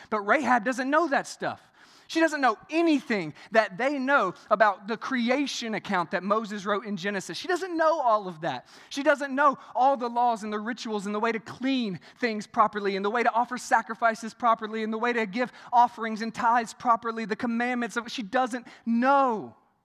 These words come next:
She's ignorant on those things, but what she knows, she believes. Okay? So listen, what have you heard about God? That's the question for all of us.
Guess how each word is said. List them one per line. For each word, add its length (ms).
She's 340
ignorant 460
on 300
those 320
things, 300
but 260
what 420
she 380
knows, 920
she 160
believes. 680
Okay? 320
So 140
listen, 360
what 340
have 140
you 140
heard 180
about 240
God? 260
That's 180
the 80
question 320
for 120
all 240
of 100
us. 420